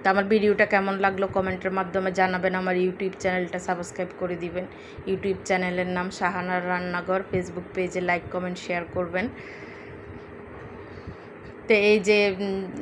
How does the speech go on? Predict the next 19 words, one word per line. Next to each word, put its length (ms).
ইয়া, 360
আমি 160
লবণ 340
দিয়ে 200
দিছি, 260
একটু 240
জিরার 300
গুঁড়া 300
দিলাম 280
আর 140
হলুদের 400
গুঁড়া। 320
ভেন্ডি 220
ভাজিতে 360
তেমন 300
কিছু 240
লাগে 220
না। 240
আর 180